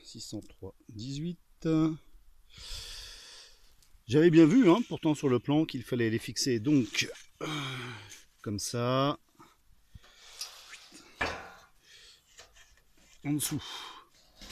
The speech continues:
Euh, c'est-à-dire fixé au niveau de ces trous. Bah, j'avais bien vu, <laughs>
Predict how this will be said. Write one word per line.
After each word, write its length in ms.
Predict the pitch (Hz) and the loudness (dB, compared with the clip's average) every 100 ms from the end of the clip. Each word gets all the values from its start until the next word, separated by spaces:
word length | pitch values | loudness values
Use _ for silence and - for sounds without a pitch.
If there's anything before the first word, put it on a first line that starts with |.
| - - - - | -8 -8 -14 -12
Euh, 560 | 110 113 117 117 117 101 - - - | -6 -4 -2 -2 -4 -6 -10 -20 -20
c'est-à-dire 560 | - 98 90 110 127 139 - - - - - - - - - _ _ _ _ _ | -20 -16 -10 -4 -4 -4 -10 -20 -18 -16 -16 -16 -20 -20 -20 _ _ _ _ _
fixé 500 | - 95 - 131 - | -14 -10 -2 -2 0
au 120 | 151 | 0
niveau 400 | 135 110 120 147 - | 2 2 -2 -4 -10
de 160 | 127 - | -16 -12
ces 180 | - 143 | -10 -10
trous. 280 | - 110 - - - - - - _ _ _ _ - - - _ _ | -12 -16 -16 -16 -16 -16 -20 -20 _ _ _ _ -20 -20 -20 _ _
Bah, 120 | 90 101 | -10 -4
j'avais 240 | 185 240 | -2 0
bien 180 | 175 165 | 4 4
vu, 580 | 123 120 117 135 214 285 _ | 4 0 0 0 -2 -6 _
<laughs> 20 | _ | _